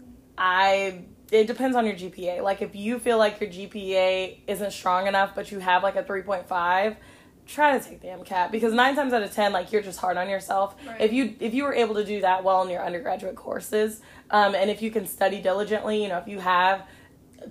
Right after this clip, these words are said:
Speaker 1: a month to two months to three months to study for it, I would suggest doing it. What do you think? Is
Speaker 2: No,
Speaker 1: this
Speaker 2: I think so. I think the sooner the better 'cause the M cat is terrible. And I hated <laughs> taking it, so it's like,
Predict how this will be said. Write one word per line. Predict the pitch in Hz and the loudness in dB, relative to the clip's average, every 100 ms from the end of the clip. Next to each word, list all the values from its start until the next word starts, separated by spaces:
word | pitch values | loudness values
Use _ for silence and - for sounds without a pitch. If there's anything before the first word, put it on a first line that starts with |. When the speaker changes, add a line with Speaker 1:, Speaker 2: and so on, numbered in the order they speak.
| - | -2
Speaker 1:
a | 190 | 0
month | 202 190 190 190 | 4 4 2 -4
to | 196 | -10
two | - 220 | -6 -2
months | 202 196 196 - | 2 2 0 -6
to | 202 | -8
three | - 190 | -6 -4
months | 208 214 214 - | 0 2 2 -2
to | 214 | -4
study | 220 214 220 | 0 0 0
for | 220 220 | 0 0
it, | |
I | 202 196 | 4 2
would | 214 | 2
suggest | - 208 180 180 - | -4 -4 -4 -4 -6
doing | 190 185 | -4 -4
it. | - | -6
What | |
do | 214 | -8
you | 226 | -10
think? | - - 240 | -12 -14 -12
Is | 233 | -8
Speaker 2:
No, | 277 | -6
Speaker 1:
this | 277 240 | -6 -6
Speaker 2:
I | 302 | -10
think | - 370 302 | -10 -10 -8
so. | 233 | -8
I | 208 | -8
think | 254 302 311 | -8 -12 -12
the | 311 | -14
sooner | - - 202 208 220 226 220 | -14 -16 -16 -16 -16 -18 -18
the | 202 | -16
better | 185 190 240 262 | -14 -14 -14 -16
'cause | 226 | -16
the | 202 | -16
M | 208 | -16
cat | 226 208 | -16 -16
is | 202 - | -16 -14
terrible. | 180 185 214 220 233 - - - - - | -14 -12 -14 -14 -16 -18 -20 -20 -20 -14
And | 233 220 | -10 -8
I | |
hated | 214 269 277 302 | -6 -4 -4 -4
<laughs> | - | -4
taking | 247 302 | -4 -6
it, | 254 247 | -8 -10
so | - 226 | -8 -8
it's | 208 202 | -8 -10
like, | 208 190 185 | -10 -8 -8